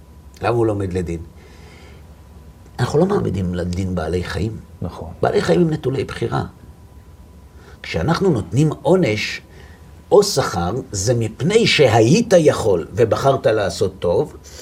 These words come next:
Speaker 1: או מפני שהיית יכול ובחרת לעשות רע. זאת אומרת, גם מערכת החינוך וגם מערכת המשפט, שהם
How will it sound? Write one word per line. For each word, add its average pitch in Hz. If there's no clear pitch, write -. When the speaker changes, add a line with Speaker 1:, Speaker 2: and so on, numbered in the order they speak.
Speaker 1:
או 170
מפני 180
שהיית 151
יכול 185
ובחרת 170
לעשות 120
רע. 76
זאת -
אומרת, 98
גם 165
מערכת 127
החינוך 87
וגם 180
מערכת 208
המשפט, -
שהם 104